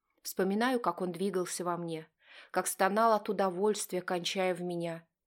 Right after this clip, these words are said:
и хочу ещё. Меня бросает в жар, а между ног вновь становится влажно. Но, к счастью, тут же отрезвляюще щипет.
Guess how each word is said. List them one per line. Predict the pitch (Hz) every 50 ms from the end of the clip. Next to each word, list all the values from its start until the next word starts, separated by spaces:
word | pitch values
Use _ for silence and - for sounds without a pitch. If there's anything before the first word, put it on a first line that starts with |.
| _ _ _
и | -
хочу | 190 - - 196 196 - - 202
ещё. | 214 226 - - - - 196 175 175 175 - _ _ _ _ _ _ - - - -
Меня | - 185 185 196 202
бросает | 185 196 196 196 - - 196 185 180 175
в | 175
жар, | 180 175 190 170 160 165 - - _ _ - - -
а | - 175 175
между | 190 190 185 175 170 190
ног | 190 202 190 190 -
вновь | 185 190 208 226 240 240
становится | - - 226 214 220 202 175 175 185 185 - - 196
влажно. | 185 180 175 165 160 165 165 - 170 165 165 - _ _ _ _ _ _ _ _ -
Но, | 202 196 185
к | 180
счастью, | - - 208 190 185 185 - - 180 170
тут | - 220 220 202
же | - 208
отрезвляюще | 190 185 - 175 185 175 180 180 185 185 196 202 196 196 - 202
щипет. | 190 - - - 185 170 165 - 165 165 - -